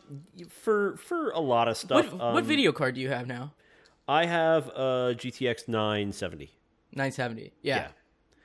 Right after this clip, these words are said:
Speaker 1: I ha-, uh, you know, it was funny too. I was actually, I probably wouldn't have upgraded my computer. I probably would have waited a little longer and thrown the whole thing out and got a new one. Um, but my old video card went, and I had to replace it.
Speaker 2: Mm-hmm.
Speaker 1: So now I'm sort of, I'm, I'm stuck in this weird spot where, uh, my video card's great.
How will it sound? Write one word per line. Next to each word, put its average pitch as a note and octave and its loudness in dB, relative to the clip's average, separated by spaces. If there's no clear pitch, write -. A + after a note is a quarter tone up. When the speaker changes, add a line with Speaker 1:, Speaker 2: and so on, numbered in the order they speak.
Speaker 1:
I A#2+ 4
ha-, C#3+ 6
uh, - 4
you D#3 4
know, C#3 4
it C3+ 2
was C#3 6
funny C#3+ 4
too. C3 4
I A#2+ 6
was A#2+ 2
actually, A#2+ 0
I A#2 -4
probably A3 0
wouldn't A#2 -2
have A#2+ 2
upgraded A#2+ 0
my A#2+ 0
computer. B2+ -2
I A#2 -2
probably A#2+ 4
would A2+ 2
have G#2+ 4
waited A2 0
a A2+ 2
little A2+ 0
longer A2+ 0
and G2+ -2
thrown G#2+ 2
the G#2+ 0
whole G2+ 0
thing G#2 -2
out G#2 0
and G#2 -6
got G2+ 0
a F#2+ -6
new G2 -2
one. A2+ -2
Um, G2+ 2
but G2+ 0
my G#2 -2
old G2+ 0
video G#2 2
card G2 2
went, F#2+ -2
and G2 -8
I F2 -6
had F2+ -8
to A2+ -6
replace C3 -2
it. D3+ -2
Speaker 2:
Mm-hmm. D3 -4
Speaker 1:
So A2+ 4
now B2+ 6
I'm A#2 2
sort B2 4
of, G#2+ 0
I'm, A2+ -2
I'm A2+ -4
stuck - -2
in B2 -2
this A2 -6
weird A2 -2
spot A#2 2
where, G#2+ 0
uh, G2+ -2
my A2 -2
video C#3 6
card's C#3 6
great. A#2+ 4